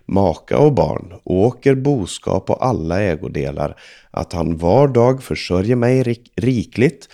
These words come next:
med allt vad jag behöver för livets uppehälle, och att han skyddar mig för allt farligt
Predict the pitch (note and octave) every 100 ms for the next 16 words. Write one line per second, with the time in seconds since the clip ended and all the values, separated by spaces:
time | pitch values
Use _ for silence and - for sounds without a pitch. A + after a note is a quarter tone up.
0 | - _ - F2+ - F2+ A2+ - - A#2+
1 | A2 G2+ E2+ F2+ B2 C3 - E2+ D#2+ F#2
2 | A2 - F#2+ - F#2 E2+ F#2 G3+ _ _
3 | _ _ _ _ _ - F2+ F#2 A#2+ A#2
4 | A#2 - A#2 D#2+ D#2+ E2 E2 - - D#2+
5 | - F#2+ A2 - A#2 F#2+ G#2 F#3